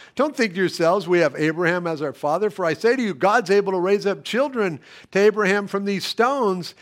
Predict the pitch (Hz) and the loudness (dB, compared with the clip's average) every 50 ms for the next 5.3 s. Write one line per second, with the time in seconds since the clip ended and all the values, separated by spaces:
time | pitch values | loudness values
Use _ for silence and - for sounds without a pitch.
0 | - - 175 208 233 233 240 226 220 247 269 285 277 240 220 214 226 254 269 262 | -8 0 2 2 2 2 2 2 4 6 6 6 6 4 4 4 4 4 2 0
1 | - 233 214 160 202 214 214 220 196 202 196 190 190 226 240 247 233 202 190 165 | -4 -8 -6 0 2 2 2 2 2 0 -2 0 -2 -2 -4 -4 -2 -4 -4 -4
2 | - - 247 254 233 180 151 196 214 208 - 196 196 202 196 190 185 151 - - | -4 -6 -4 -4 -4 -4 -2 -4 -4 -4 -4 -4 -4 -4 -4 -6 -8 -10 -8 -8
3 | 202 208 190 175 - 156 151 123 143 170 170 165 160 151 165 160 160 147 139 151 | -6 -4 -4 -6 -6 -8 -14 -12 -10 -8 -8 -8 -8 -8 -8 -8 -8 -8 -8 -8
4 | 151 139 117 - - 175 165 151 135 127 - - - 151 143 131 131 127 151 156 | -8 -10 -10 -10 -8 -6 -6 -6 -8 -12 -14 -8 -8 -8 -8 -8 -8 -6 -6 -6
5 | 156 156 156 156 160 151 | -4 -6 -8 -8 -10 -12